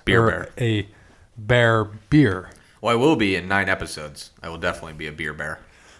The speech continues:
Speaker 2: That's gonna be interesting.
Speaker 1: Yes, it's gonna be very interesting.
Speaker 2: Ugh.
Speaker 1: I'm excited for some burrs.
Speaker 2: The, the pod beats Patty Boggs.
Speaker 1: Yeah.
Speaker 2: Just watched that again over the weekend when I was in, uh, Portland.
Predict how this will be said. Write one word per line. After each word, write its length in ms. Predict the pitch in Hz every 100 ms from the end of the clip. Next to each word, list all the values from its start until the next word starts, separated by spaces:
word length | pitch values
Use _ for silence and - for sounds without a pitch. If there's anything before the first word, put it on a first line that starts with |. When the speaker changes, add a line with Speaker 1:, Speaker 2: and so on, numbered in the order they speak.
| _ -
Speaker 2:
That's 180 | 117
gonna 140 | - 113
be 100 | 101
interesting. 460 | 98 98 - 104 - - _ _ _
Speaker 1:
Yes, 300 | 131 - -
it's 120 | -
gonna 100 | 85
be 80 | 80
very 300 | 80 90 80
interesting. 500 | 78 - 78 73 78 _ _
Speaker 2:
Ugh. 320 | 160 127 104 -
Speaker 1:
I'm 60 |
excited 500 | 85 - 90 82 78
for 200 | - 80
some 340 | 78 78 76 85 _ _
burrs. 760 | - 80 87 87 82 78 - - - -
Speaker 2:
The, 180 | 127 113
the 180 | 104 104
pod 400 | - 113 113 104
beats 460 | 110 110 - - _ _ - _
Patty 300 | - 113 110
Boggs. 540 | 107 107 110 113 104 - _ _ _ _
Speaker 1:
Yeah. 180 | 87 135 -
Speaker 2:
Just 160 | 175 -
watched 200 | 165 -
that 100 | 160
again 200 | 147 156
over 100 | 139
the 80 | 110
weekend 400 | 123 - 110 101
when 80 |
I 80 | 101
was 140 | 101 110
in, 160 | 104
uh, 100 | 98 95
Portland. 480 | 123 135 101 98